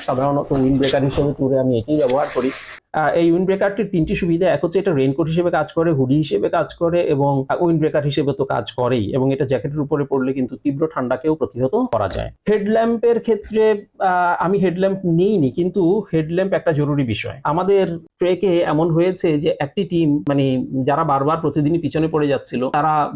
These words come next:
নয়টা দশটা, রাত্রি নয়টা দশটায় ফিরে আসছে। সন্ধ্যা ছয়, ছয়, ছয়টায় সন্ধ্যা হচ্ছে। পাহাড়ি অঞ্চল, পাহাড়ি অঞ্চলে তো বিকেলবেলাতেই অন্ধকার নামে। তো এই যে ছ-, সন্ধ্যা ছয়টা থেকে রাত্রি দশটা পর্যন্ত তারা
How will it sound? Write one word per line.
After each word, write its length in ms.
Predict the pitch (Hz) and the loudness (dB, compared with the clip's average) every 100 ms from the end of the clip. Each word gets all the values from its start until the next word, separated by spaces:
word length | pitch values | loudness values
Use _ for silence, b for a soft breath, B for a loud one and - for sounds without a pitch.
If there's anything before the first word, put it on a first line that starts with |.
| 151 | -2
নয়টা 400 | 147 165 143 131 | -2 2 2 2
দশটা, 440 | 139 131 - 123 131 | 0 -4 -2 0 0
রাত্রি 260 | 131 139 | 0 0
নয়টা 220 | 123 127 | 0 0
দশটায় 300 | 139 123 139 | -2 -2 -2
ফিরে 220 | 117 127 104 | -2 0 0
আসছে। 300 | 98 113 110 | -2 -4 -2
সন্ধ্যা 260 | 139 170 156 | 0 0 0
ছয়, 220 | 147 - | -4 -4
ছয়, 180 | - 156 | -4 -4
ছয়টায় 280 | 151 165 - | -2 -2 0
সন্ধ্যা 320 | 170 151 151 | 0 0 2
হচ্ছে। 320 | 135 113 131 | 0 -2 -4
পাহাড়ি 420 | 131 147 170 196 175 | -2 -2 0 0 0
অঞ্চল, 460 | 127 107 120 131 | 0 0 -2 -2
পাহাড়ি 360 | 147 156 185 202 | 0 0 2 0
অঞ্চলে 320 | 190 196 196 | 0 0 0
তো 100 | 202 | 0
বিকেলবেলাতেই 720 | 160 160 170 180 185 262 277 | 0 0 0 0 0 2 2
অন্ধকার 380 | 170 143 127 123 | 2 0 -2 -4
নামে। 220 | 107 - | -6 0
তো 120 | 180 | 0
এই 100 | 185 | 2
যে 140 | 196 226 | 2 0
ছ-, 220 | - 190 | -2 -10
সন্ধ্যা 340 | 165 190 190 208 | -6 -2 0 -2
ছয়টা 280 | - 160 - | -2 -2 0
থেকে 300 | 220 208 208 | 0 0 2
রাত্রি 260 | 175 - 151 | 0 0 -2
দশটা 240 | 135 - | -2 -4
পর্যন্ত 360 | 190 196 220 208 | -2 -2 -2 -2
তারা 200 | 170 | -2